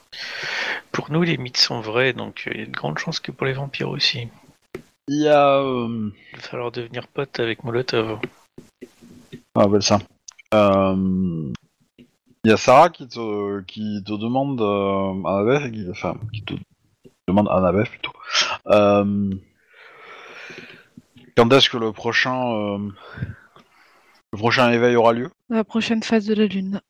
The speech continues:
Speaker 3: Donc, on est au deuxième jour, c'est ça ?
Speaker 2: Ouais.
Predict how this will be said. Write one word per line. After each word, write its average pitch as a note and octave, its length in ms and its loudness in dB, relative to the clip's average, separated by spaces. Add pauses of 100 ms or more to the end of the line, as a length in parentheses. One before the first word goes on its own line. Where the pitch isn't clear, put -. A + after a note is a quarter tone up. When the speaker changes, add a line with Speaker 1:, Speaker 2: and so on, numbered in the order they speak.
(600)
Speaker 3:
Donc, G3 380 -4 (960)
on G3+ 80 -2
est G3+ 40 4
au G#3 100 8
deuxième A3 380 2
jour, D4+ 260 0
c'est E4+ 100 -2
ça ? D#4+ 220 2 (340)
Speaker 2:
Ouais. - 180 2